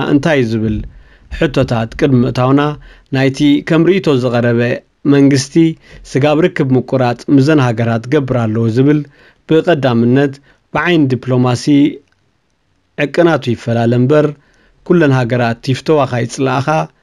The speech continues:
ዝነዓቕ ዲፕሎማሲ ርክብ የለን። ኤርትራ ከም ሓንቲ ካብተን ውሕዳት ውሳነታተን ዝውንና ሃገራት ኣብ ዓለም ብምዃና ጎዳኢ ዝምድና ተኾይኑ ምብታኹ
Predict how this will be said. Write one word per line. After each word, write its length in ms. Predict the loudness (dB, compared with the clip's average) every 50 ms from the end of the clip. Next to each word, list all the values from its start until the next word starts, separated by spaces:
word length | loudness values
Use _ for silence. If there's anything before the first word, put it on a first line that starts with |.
| _ _ _ _ _ _ _ _ _ _ -2
ዝነዓቕ 500 | 2 2 4 6 4 4 2 0 -2 -4 -4
ዲፕሎማሲ 500 | -4 -6 -4 -2 -2 0 0 0 -2 -2 -2 -4
ርክብ 260 | -4 -4 -2 0 0
የለን። 320 | 2 2 4 2 2 0 0 -4 -8 _ _ _ _ _ _ _ _ _ _
ኤርትራ 340 | -2 0 0 0 -2 -2 -2 0 0 -2 -4 -8 _ _
ከም 180 | _ -2 0 0
ሓንቲ 300 | 0 0 0 0 0 0 0 -2 -2 -4 -6 -12 _ _ _ _ _ -6
ካብተን 360 | -4 -4 -4 -2 0 2 2
ውሕዳት 500 | 2 2 2 0 -2 -2 -2 -4 -6 -10 _ -16 -10
ውሳነታተን 760 | -8 -8 -4 -2 -2 0 0 0 0 0 -2 0 0 0 0 0 0
ዝውንና 420 | 2 2 4 4 4 4 2 0 -2
ሃገራት 480 | -2 -4 -2 -2 -2 -2 -2 -2 -4 -4
ኣብ 100 | -4 -2
ዓለም 320 | -2 0 0 0 0 0 -2 -6 -10 -20 _ _ _ _ _ _ _ _ 0
ብምዃና 460 | 2 4 4 4 4 2 2 2 2 0 -2 -4 -6 -10 -12 -6 -2
ጎዳኢ 400 | 0 0 0 0 -2 -2 -2 0 0 0 0
ዝምድና 440 | 0 0 2 2 2 2 0 0 0 -2 -4
ተኾይኑ 340 | -6 -4 -2 2 2 4 4 2 0 -2 -8 _ _ _ -20 _ _ _ _ _ _ _ _ -4
ምብታኹ 560 | 0 2 2 2 0 0 -2 -2 -2 -2 -2